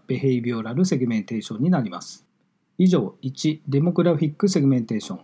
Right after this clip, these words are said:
人口統計学的属性。二、サイコグラフィックセグメンテーション、心理学的属性。三、ジオグラフィックセグメンテーション、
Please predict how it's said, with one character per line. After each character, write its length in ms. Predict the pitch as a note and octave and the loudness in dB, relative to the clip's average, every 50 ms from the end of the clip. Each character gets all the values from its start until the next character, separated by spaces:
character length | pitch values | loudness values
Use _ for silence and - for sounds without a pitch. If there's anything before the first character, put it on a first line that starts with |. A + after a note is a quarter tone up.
| _ _ _ - | _ _ _ -4
人 220 | C3+ C#3 D#3+ F3 | 0 0 0 2
口 120 | - - D3+ | 2 0 0
統 280 | D3 D3 D3 C#3 C3 | 0 2 2 2 2
計 180 | C3+ C#3+ C3 A#2+ | 2 0 0 0
学 200 | A2+ A#2+ - - | -2 -4 -8 -6
的 320 | - A2+ A2 - F#3+ G#3+ | -8 -8 -4 -2 0 0
属 260 | F3+ C3+ B2 - - - | 0 -2 -4 -8 -8 -12
性。 240 | - G#2+ F#2+ F#2 - _ _ _ _ _ _ _ _ - | -12 -10 -12 -12 -16 _ _ _ _ _ _ _ _ 0
二、 200 | D3 D#3+ D#3 - | 0 0 -2 -4
サ 180 | - - - D#3+ | -10 -4 -2 -2
イ 80 | D#3+ D3+ | -2 0
コ 100 | D#3+ D#3 | 0 0
グ 120 | D3 D3+ | 0 2
ラ 100 | D3+ C#3+ | 2 2
フ 60 | C#3+ | 0
ィ 60 | C3+ | 0
ッ 40 | C3 | -2
ク 140 | - C#3+ C3 | -2 -4 -2
セ 100 | - C3+ | -2 -2
グ 80 | B2 B2+ | 0 0
メ 140 | B2 B2 | -2 -2
ン 80 | A#2 A2 | -4 -4
テ 140 | - A2 G#2+ | -6 -8 -8
ー 20 | |
シ 100 | - - | -8 -10
ョ 40 | F#2 | -12
ン、 140 | E2 E2+ - _ _ _ _ _ _ | -14 -16 -20 _ _ _ _ _ _
心 240 | - - F3 E3+ F3 | -8 -2 0 0 2
理 80 | E3+ | 2
学 200 | D#3+ D#3+ D3 D3 | 2 0 -2 0
的 220 | - D3 C3 F3 E3+ | -2 -2 0 0 0
属 220 | C#3 B2+ - - | 0 0 -4 -6
性。 300 | - - G2+ F2+ - _ _ _ _ _ _ | -10 -10 -10 -10 -10 _ _ _ _ _ _
三、 380 | _ - D#3 D3+ D3 C3+ C3+ - _ _ - | _ -4 0 2 2 2 0 -4 _ _ -4
ジ 160 | C3+ C#3 D3+ | 0 2 2
オ 20 | D#3+ | 4
グ 140 | E3 E3+ | 4 2
ラ 120 | E3+ E3+ D3+ | 2 2 2
フ 60 | D#3 E3 | 0 0
ィ 20 | |
ッ 80 | D3+ - | 0 0
ク 100 | - G3 | 0 0
セ 140 | F#3 D#3 C3 | 2 2 0
グ 80 | B2+ | 0
メ 100 | B2 B2 | 0 0
ン 80 | A#2 A2 | -2 -2
テ 140 | - A2+ G#2 | -2 -4 -4
ー 20 | |
シ 140 | G2+ - G2 | -4 -6 -10
ョ 20 | |
ン、 160 | F#2 - - | -12 -14 -16